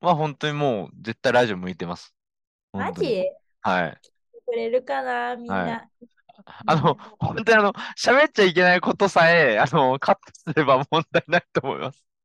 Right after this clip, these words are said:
Speaker 2: え、待って、その、教えて、その、言っちゃいけない言葉、
Speaker 1: <laughs> いや、
Speaker 2: 放送
Speaker 1: もう、やっぱりその、人の、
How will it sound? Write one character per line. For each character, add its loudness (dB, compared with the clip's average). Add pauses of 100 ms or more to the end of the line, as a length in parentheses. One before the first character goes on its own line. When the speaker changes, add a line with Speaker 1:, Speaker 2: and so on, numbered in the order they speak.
(140)
Speaker 2:
え、 2
待 0
っ -20
て、 0
そ 2
の、 -2
教 -6 (220)
え -6
て、 -18 (180)
そ -4
の、 -8
言 -10
っ -20
ち -10
ゃ -2
い -6
け -6
な -6
い -8
言 -10
葉、 -6
Speaker 1:
<laughs> -10
い 4
や、 4
Speaker 2:
放 4
送 4
Speaker 1:
も 0 (320)
う、 -2
や 6
っ 2
ぱ 4
り 2
そ 2
の、 6 (420)
人 0
の、 2